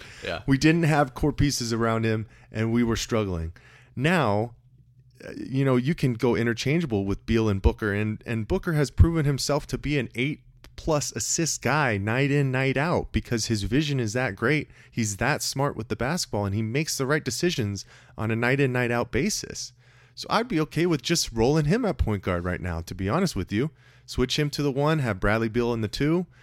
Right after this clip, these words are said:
Speaker 2: get him on downhill attacking positions where he loves to do. He's also a great shooter as well. I, I, I'm not too worried when it comes down to that. They're, they're so incredible on the offensive end. Those guys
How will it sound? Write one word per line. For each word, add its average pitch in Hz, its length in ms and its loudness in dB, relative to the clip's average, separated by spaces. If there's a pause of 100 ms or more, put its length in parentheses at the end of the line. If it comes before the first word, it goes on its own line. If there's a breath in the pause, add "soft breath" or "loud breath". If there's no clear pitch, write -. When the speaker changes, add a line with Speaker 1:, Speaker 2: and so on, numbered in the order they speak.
(280 loud breath)
Speaker 2:
get 117 180 0
him 127 220 -2
on 107 240 -2
downhill 113 800 -2
attacking 123 640 -4
positions 139 600 4
where 110 160 2
he 101 120 0
loves 107 260 -2
to 110 100 -4
do. 143 360 2
He's 107 200 -6
also 131 300 -2
a 104 60 -4
great 110 200 -4
shooter 120 380 -2
as 98 160 0
well. 120 320 -2 (1120 soft breath)
I, - 200 -12
I, - 320 -8
I'm 151 100 2
not 156 180 4
too 123 140 0
worried 95 280 2
when 92 140 -4
it 87 80 -8
comes 92 260 -6
down 82 220 -4
to 85 120 -10
that. 85 260 -8
They're, 120 220 -2
they're 123 380 2
so 107 840 0
incredible 101 640 2
on 101 120 -2
the 95 140 -6
offensive 98 440 -6
end. 104 280 -4 (380 soft breath)
Those 113 220 2
guys 95 440 -2